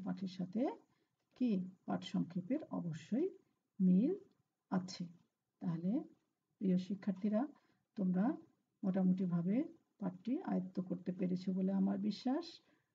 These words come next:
তো আবারও তোমরা পাঠটি সুন্দরভাবে পড়বে, কারণ বললাম যে এখানে অনেক বাক্য আছে যেটা বিশ্লেষণধর্মী, যেটা বুঝতে হবে, ব্যাখ্যা বিশ্লেষণের দরকার।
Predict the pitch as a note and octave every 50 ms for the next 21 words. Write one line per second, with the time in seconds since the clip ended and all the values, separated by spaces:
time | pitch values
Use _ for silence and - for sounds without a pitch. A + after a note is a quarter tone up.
0 | _ _ _ _ - G#3 F3+ F#3 A3 D#4+ F#4+ - - _ _ _ _ - G#3+ F#3
1 | F3 F3 F3+ G3 B3+ - B3+ G#3+ F#3 F#3 F3+ - F3+ E3+ - - G3 F3+ - G3
2 | F3+ F3+ F3+ F3+ F3+ F3+ F3 F3 F#3+ F#3 F#3 F#3+ F3+ F3 F3+ F#3+ A#3 C4+ - _
3 | _ - - - - _ - G#3+ G3+ G3+ G#3 - - - G#3 G#3+ G#3 G3+ G3 G3+
4 | A3 C4 C#4+ A#3+ - F#3+ F#3+ G3 G3 - C#4+ D4 E4 E4 - D4+ F#4+ G#4 G#4 F#4+
5 | C4 - - F3+ - - - F#3 F3+ F#3 - G3 F#3 F#3+ F#3 F#3+ F3+ F#3 F#3 -
6 | - F#3+ F3+ - G3 F#3 F3+ E3+ E3+ E3+ F3 F3+ F3+ F3+ - - - _ _ _
7 | _ _ - G3 F3+ F#3+ A#3+ D4+ D#4+ - - _ _ _ _ _ - G3 F#3 F#3
8 | F3+ - - - F3+ F3 F3+ F#3 F#3 F3+ F#3 F#3 F#3 - - F#3+ F3+ F3+ - -
9 | G3+ F#3+ - G3+ F#3+ F#3 F3+ F3+ F3+ F3 E3+ - - F3+ G#3+